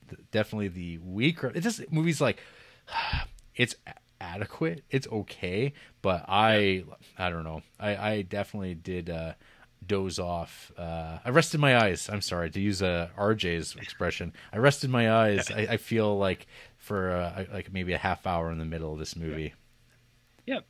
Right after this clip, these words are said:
Speaker 2: and some people say that you can't rest your eyes and continue to watch a subtitled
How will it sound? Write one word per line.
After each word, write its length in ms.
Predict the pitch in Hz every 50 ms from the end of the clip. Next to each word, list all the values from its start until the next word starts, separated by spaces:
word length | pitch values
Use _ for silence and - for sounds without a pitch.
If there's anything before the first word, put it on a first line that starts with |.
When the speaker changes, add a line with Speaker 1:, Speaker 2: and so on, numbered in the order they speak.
| -
Speaker 2:
and 160 | 143 139 143 139
some 160 | - 175 156
people 260 | - 196 185 - 185
say 180 | 170 - 180 170
that 140 | 165 170 160
you 100 | 151 156
can't 280 | - - 160 156 156 139
rest 220 | 143 139 139 -
your 120 | 135 123 117
eyes 200 | 117 120 117 123
and 180 | 117 113 110 -
continue 440 | - 131 120 - 131 123 120 120 117
to 60 | 113
watch 280 | 113 113 110 - - 131
a 220 | 120 117 113 110
subtitled 640 | 110 - - 120 113 110 - - 113 110 110 110 -